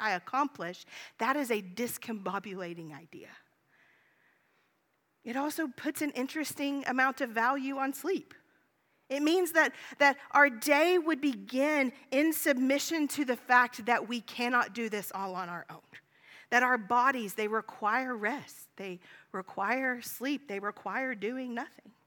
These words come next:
Uh, to quote Tish Harrison Warren, she says, "Every evening, whether we like it or not, we must admit again that we are not unlimited. Our bodies get tired, our efforts prove futile,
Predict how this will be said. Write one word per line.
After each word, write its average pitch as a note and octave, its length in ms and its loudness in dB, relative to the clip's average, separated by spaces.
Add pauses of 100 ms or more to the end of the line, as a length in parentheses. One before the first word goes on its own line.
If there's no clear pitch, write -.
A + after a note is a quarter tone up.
(680)
Uh, G3 200 0
to A3+ 100 -4
quote B3+ 300 0
Tish B3+ 180 -6
Harrison A3+ 420 0
Warren, A3 280 -2
she G#3+ 160 -12
says, G3+ 320 -6 (420)
"Every D4 380 6
evening, C4+ 480 2
whether A#3+ 240 4
we G#3 120 0
like G#3+ 320 2
it C#4 80 0
or A#3+ 120 2
not, G3+ 240 2
we G#3 100 -4
must G#3 240 -4
admit G3 320 -4
again G3 380 -4
that F3+ 140 -6
we F#3+ 140 -6
are F3 140 -2
not F3 300 -4
unlimited. E3+ 640 -12 (420)
Our G3 100 -4
bodies G3+ 320 -2
get - 140 -10
tired, F3 540 -8 (420)
our F#3 140 0
efforts - 440 -6
prove G#3 240 -12
futile, F3 440 -10